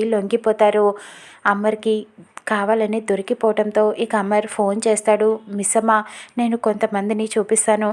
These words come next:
నిన్న అటాక్ చేసింది వీళ్ళేనో కాదో చూసి చెప్పు" అని వీడియో కాల్ చేస్తాడు. ఇక మిస్సమ్మ వాళ్ళందరినీ చూసి గుర్తుపడుతుంది. "అవునండి, వీళ్ళే అటాక్ చేసింది. నిన్న రాత్రి పిల్లల్ని చంపబోయింది వీళ్ళే" అని చెప్పడంతో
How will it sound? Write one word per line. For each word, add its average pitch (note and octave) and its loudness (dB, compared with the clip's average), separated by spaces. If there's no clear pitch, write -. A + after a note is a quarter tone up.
నిన్న G#3+ 0
అటాక్ G#3 0
చేసింది G#3+ 0
వీళ్ళేనో G#3+ 0
కాదో G#3 2
చూసి G#3 2
చెప్పు" G#3+ 2
అని G#3 2
వీడియో G#3 -2
కాల్ G#3+ 2
చేస్తాడు. G#3 2
ఇక B3+ 0
మిస్సమ్మ A3 0
వాళ్ళందరినీ G3+ 0
చూసి G#3+ -4
గుర్తుపడుతుంది. G#3 -2
"అవునండి, G#3+ -2
వీళ్ళే A3+ 2
అటాక్ G#3+ -2
చేసింది. G#3+ 0
నిన్న G#3+ 2
రాత్రి G3+ 2
పిల్లల్ని G#3+ 0
చంపబోయింది G#3 -2
వీళ్ళే" A3 2
అని G#3 -2
చెప్పడంతో G#3 -2